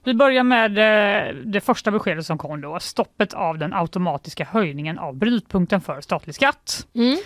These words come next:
Speaker 1: Den statliga skatten, eh, eh, den statliga inkomstskatten innebär ju då att personer som är under sextiosex år och tjänar över ett visst belopp betalar en extra skatt på tjugo procent på alla inkomster över det här, den här gränsen.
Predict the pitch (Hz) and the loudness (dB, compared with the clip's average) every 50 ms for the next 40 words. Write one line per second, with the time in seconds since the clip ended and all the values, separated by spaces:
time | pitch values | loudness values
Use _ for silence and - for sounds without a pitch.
0 | - - - 233 214 - 262 240 - 240 233 - 220 190 - - - 175 175 175 | -8 -4 -4 -2 2 4 4 4 4 2 0 0 -2 -4 -2 -2 -2 -2 -2 -2
1 | 170 170 170 170 175 170 165 165 - - - - 202 190 185 208 196 220 226 - | -2 -4 -2 -2 -2 -2 -4 -6 -8 -8 -6 -4 -4 -4 -4 -2 0 0 0 2
2 | 262 185 202 208 254 220 - 160 156 - 175 - - - 220 233 226 240 220 170 | 0 0 2 4 4 2 2 0 -4 -4 -4 -4 0 2 2 2 4 2 0 0
3 | 151 147 143 151 147 143 143 151 156 - - - - 190 - 302 302 294 294 285 | 0 -2 -2 -4 -4 -6 -6 -8 -8 -10 -8 -4 -4 0 2 4 4 4 2 4
4 | 277 240 208 202 - 190 185 175 175 170 - - 185 - 170 - 165 156 - - | 4 4 4 4 2 0 2 2 0 0 -2 -4 -6 -6 -6 -8 -8 -10 -10 -12
5 | - - 208 165 151 143 151 175 165 - - 180 151 151 151 156 165 - - 247 | -12 -10 -6 -6 -4 -4 -6 -6 -6 -2 -2 -2 -2 0 -4 -4 -4 -2 0 0
6 | 247 240 240 226 - 180 - - - 175 151 143 - - - 190 165 - 196 170 | 2 2 0 0 -2 -4 -4 -4 -4 -4 -4 -4 -6 -6 -6 -6 -4 -2 -2 -2
7 | 151 135 131 139 - - 123 - - - - - 262 - - - 156 - _ - | -2 -2 -6 -6 -4 -4 -6 -6 -6 -10 -2 -2 -2 -2 0 -4 -4 -4 _ -16
8 | - - - _ _ _ - - - _ - 208 - - 202 165 151 147 160 - | -18 -18 -18 _ _ _ -20 -20 -10 _ -2 -2 0 0 -2 -2 -2 -4 -2 -2
9 | 175 147 143 147 - - - - 165 180 - 196 180 165 180 165 156 156 147 135 | -2 -2 -4 -8 -16 -12 -6 -4 -2 0 2 2 2 2 0 -2 -2 -4 -4 -4
10 | - 180 - 208 165 147 143 143 143 151 143 156 - 185 165 156 143 160 139 135 | -4 -2 0 0 0 0 -2 -2 -2 -2 -2 -2 -4 -4 -4 -4 -4 -4 -8 -8
11 | 147 139 - _ _ - - 202 160 147 147 151 160 156 143 139 - - 214 175 | -10 -14 -16 _ _ -2 0 0 0 0 0 0 0 -2 -2 -2 -2 -2 -2 -2
12 | - - | -2 -6